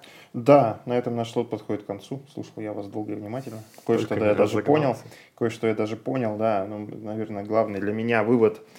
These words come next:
Speaker 1: из сегодняшнего выпуска, что пока что машинное обучение — это как раз-таки в основном про то, как люди обучают машины. Вот, э,
Speaker 2: <laughs>
Speaker 1: сейчас у нас такая стадия на вот это, вот этого всего.
Speaker 2: Я, я сейчас, да,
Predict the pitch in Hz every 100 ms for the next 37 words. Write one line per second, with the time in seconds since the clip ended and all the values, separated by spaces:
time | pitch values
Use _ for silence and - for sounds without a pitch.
0 | - - 107 117 113 104 - 101 117 123
1 | - - - 101 98 98 - - _ -
2 | 98 117 123 - 107 107 - _ - 107
3 | 104 123 110 98 101 120 120 101 92 98
4 | - 107 - - 104 101 98 107 104 101
5 | 95 107 95 - - 104 113 107 98 -
6 | 98 98 95 98 92 90 - - 95 -
7 | 98 95 _ - - - - - - 233
8 | - - 208 - - 92 - 95 85 95
9 | - 90 85 82 - - 92 85 90 87
10 | - 92 101 - - - - 95 104 104
11 | _ - - - - - - 92 90 -
12 | 107 104 - - - 107 123 127 131 123
13 | 135 - 135 120 139 98